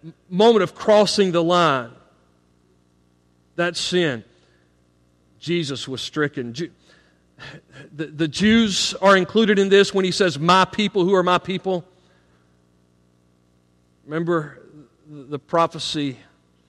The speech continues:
that was given in Second Chronicles seven fourteen, "If my people who are called by my name will humble themselves and pray and seek my face and turn from their wicked ways, and I will hear from heaven, I will forgive their sins, and I will heal their land." That's the "my people" of God. God was doing something in the Jewish people.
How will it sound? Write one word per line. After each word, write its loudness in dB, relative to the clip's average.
that -4
was -10
given -4
in -10
Second -6
Chronicles -8
seven -6
fourteen, -8
"If -16
my 0
people -6
who 0
are -4
called -4
by 2
my -2
name -6
will -10
humble -8
themselves -8
and -14
pray -4
and -8
seek -6
my -2
face 0
and -6
turn 2
from -4
their -4
wicked -6
ways, -4
and -6
I -6
will -6
hear -4
from -14
heaven, -4
I -10
will -8
forgive -10
their -10
sins, -8
and -8
I -10
will -10
heal -4
their -6
land." -8
That's 2
the -2
"my 2
people" -6
of -8
God. -4
God -6
was -8
doing -4
something -8
in -6
the -10
Jewish -6
people. -4